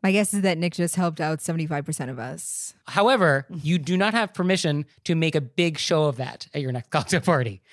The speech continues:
Speaker 2: So I'm giving you that information, but you're not allowed to correct people if they say it wrong.
Speaker 1: Well, I mean
Speaker 2: But then as long as we're talking about champagne
Speaker 1: <laughs>
Speaker 2: names, Taittinger, it's not Tattinger. And it's not Bollinger, it's Bollinger.
Speaker 1: I'm pretty
Speaker 2: So.
Speaker 1: sure I've actually said Tangiers. Um <laughs>
Speaker 2: Oh,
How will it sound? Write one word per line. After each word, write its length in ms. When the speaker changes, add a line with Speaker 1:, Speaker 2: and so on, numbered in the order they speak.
Speaker 2:
So 100
I'm 80
giving 180
you 80
that 100
information, 560
but 80
you're 120
not 120
allowed 140
to 60
correct 240
people 260
if 80
they 80
say 160
it 80
wrong. 320
Speaker 1:
Well, 300
I 220
mean 440
Speaker 2:
But 100
then 140
as 80
long 200
as 60
we're 80
talking 220
about 160
champagne 380
Speaker 1:
<laughs> 100
Speaker 2:
names, 280
Taittinger, 680
it's 140
not 240
Tattinger. 560
And 120
it's 140
not 220
Bollinger, 720
it's 160
Bollinger. 640
Speaker 1:
I'm 200
pretty 180
Speaker 2:
So. 60
Speaker 1:
sure 100
I've 100
actually 240
said 240
Tangiers. 960
Um 560
<laughs> 100
Speaker 2:
Oh, 180